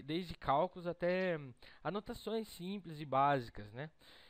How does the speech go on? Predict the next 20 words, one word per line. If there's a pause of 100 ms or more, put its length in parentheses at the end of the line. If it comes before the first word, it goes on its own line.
(120)
Então
eu
queria
passar
pra
vocês
alguns
macetezinhos
bem
rápidos,
simples,
né?
Se
vocês
tiverem
interesse
em
coisas
mais
aprofundadas,